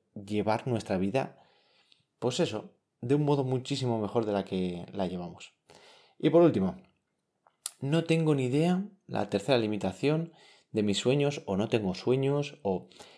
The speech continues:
esta barrera yo creo que es, mm, prácticamente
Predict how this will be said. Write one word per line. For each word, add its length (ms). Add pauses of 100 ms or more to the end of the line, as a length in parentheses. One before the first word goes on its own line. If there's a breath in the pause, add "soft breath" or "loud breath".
esta 220
barrera 420
yo 160
creo 220
que 220
es, 200 (1000 soft breath)
mm, 200
prácticamente 920